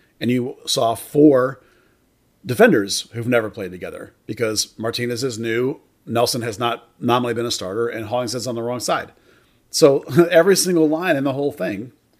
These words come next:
is all guys that have never played together. And so you saw as a consequence on the field what you saw. It's not the end of the world. I'm just saying it really struck me that, like, man, this is a totally new team.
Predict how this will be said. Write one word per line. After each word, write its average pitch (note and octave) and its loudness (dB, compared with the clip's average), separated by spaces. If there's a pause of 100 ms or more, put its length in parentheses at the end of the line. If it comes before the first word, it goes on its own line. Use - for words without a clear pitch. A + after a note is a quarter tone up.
(220)
is B2+ -2
all D3 6
guys D3 2
that C3+ -6
have A#2+ -6
never C3 -2
played F#3 -6
together. G#2+ -6
And A2+ -8
so C3+ 0
you B2+ -2
saw B2+ 4
as A2 -4
a A2 -10
consequence B2 -6
on A#2+ -10
the G#2+ -10
field E3+ 0
what C#3 -6
you - -10
saw. - -6 (320)
It's - -2
not B3+ 4
the F3+ 4
end F3+ 4
of D3+ 4
the C#3 0
world. A#2+ -2
I'm C3+ -2
just - 4
saying D3+ 0
it B2+ -8
really C#3+ 2
struck C#3+ 0
me A2 -8
that, G#2+ -6
like, G#2+ -10
man, D3+ 0
this G3 0
is B2 -6
a A2+ -4
totally B2+ 0
new D#3+ 6
team. B3 -8